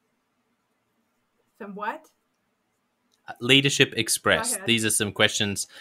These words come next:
Speaker 1: Oh.
Speaker 2: I've got a handful of them for you. <laughs> So the
Speaker 1: Okay.
Speaker 2: first one is, uh, Anna, what's a book that you've gifted to other people or rem-,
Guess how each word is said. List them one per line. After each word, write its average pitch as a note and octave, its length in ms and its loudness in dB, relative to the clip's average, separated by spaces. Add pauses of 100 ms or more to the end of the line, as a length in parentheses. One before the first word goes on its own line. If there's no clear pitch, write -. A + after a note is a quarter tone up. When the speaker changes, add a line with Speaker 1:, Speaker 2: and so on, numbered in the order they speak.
(140)
Speaker 1:
Oh. - 100 -10
Speaker 2:
I've G2 100 -6
got A2+ 120 2
a G2+ 40 4
handful A#2+ 420 6
of A#2 60 4
them A2+ 140 -2
for A2+ 120 2
you. D3 200 2 (340)
<laughs> D3 60 -2 (1500)
So D3 320 8
the C#3 140 0
Speaker 1:
Okay. C#3+ 100 -2
Speaker 2:
first G#3 320 4
one D#3+ 160 4
is, A2+ 520 0 (200)
uh, A#2+ 300 6 (640)
Anna, C3+ 440 2
what's F#3 380 -4
a A3 80 0
book D3+ 460 -2
that C#3 160 2
you've A#2 240 -6
gifted D3+ 460 -2
to E3+ 120 -2
other E3 140 0
people E3 400 0
or B2 180 0
rem-, G#2 320 -4